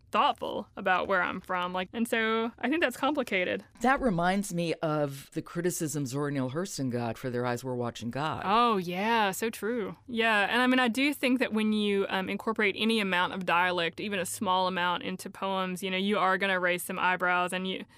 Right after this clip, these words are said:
Speaker 1: you know, you have to think about how are you using the dialect, 'cause you wanna be faithful to the language and the people, but you also want other people to understand it. And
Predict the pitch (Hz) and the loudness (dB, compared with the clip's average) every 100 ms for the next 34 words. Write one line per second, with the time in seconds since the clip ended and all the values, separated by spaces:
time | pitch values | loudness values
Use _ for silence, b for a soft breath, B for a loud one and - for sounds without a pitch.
0 | B B - 196 202 202 202 190 185 185 | B B -4 0 2 2 0 0 -4 -4
1 | 180 175 175 - - - 185 190 190 180 | 0 2 2 0 -6 -2 2 2 0 -4
2 | 180 185 185 180 226 220 226 220 214 208 | -6 -4 -4 0 2 2 2 0 -2 -6
3 | 220 208 190 - 185 - 190 196 220 254 | -2 -2 -2 -2 -2 -2 -4 -2 0 2
4 | 240 220 208 190 - 269 262 240 233 220 | 2 2 -2 -4 -6 -2 2 2 2 -2
5 | 190 - 190 190 180 180 185 185 175 180 | -2 -2 -2 -2 -6 -8 -8 -10 -8 -8
6 | 180 - 226 220 220 208 202 214 208 | -10 -6 -2 -2 0 0 0 0 -2